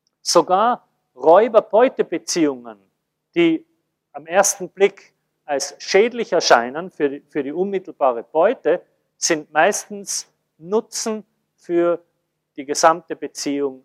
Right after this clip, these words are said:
der, der beiden Arten. Nun, diese Partnerschaft, das heißt,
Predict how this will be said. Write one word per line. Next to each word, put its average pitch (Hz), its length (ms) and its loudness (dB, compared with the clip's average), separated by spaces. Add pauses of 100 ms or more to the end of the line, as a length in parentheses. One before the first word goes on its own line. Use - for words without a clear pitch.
(160)
der, 127 100 -20 (200)
der 127 80 -4
beiden 113 360 -2
Arten. 107 440 -8 (2500)
Nun, 175 260 2 (140)
diese 226 240 2
Partnerschaft, 196 920 2 (1300)
das - 140 -2
heißt, 175 380 6